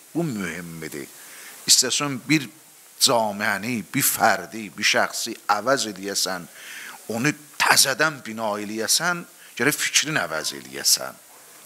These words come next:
mərifət verəsən. Bu məcalisdə gərək bu mərifəti tapasan da, yəni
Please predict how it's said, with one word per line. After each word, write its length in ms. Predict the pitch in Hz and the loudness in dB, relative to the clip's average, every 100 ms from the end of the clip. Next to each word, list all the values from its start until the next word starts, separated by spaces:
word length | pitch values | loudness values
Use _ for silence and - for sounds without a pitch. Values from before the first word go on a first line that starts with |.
| - | 2
mərifət 580 | 110 104 107 113 113 - | 2 2 -2 -2 -2 -4
verəsən. 640 | 71 - - - - - - - - - - - - - - | -6 0 0 0 -4 -16 -20 -20 -20 -20 -20 -20 -20 -20 -6
Bu 100 | 110 | 2
məcalisdə 640 | 151 156 139 123 117 - | 4 6 4 6 6 6
gərək 220 | 135 131 147 | 6 2 4
bu 80 | 123 | 6
mərifəti 540 | 117 107 110 101 156 | 6 6 0 -2 -2
tapasan 640 | - 113 - 165 - 78 65 | 2 2 6 6 6 2 -2
da, 240 | 90 143 160 - - - - - | 2 2 0 -8 -14 -14 -14 0
yəni 460 | 117 117 113 147 147 | 4 4 4 2 2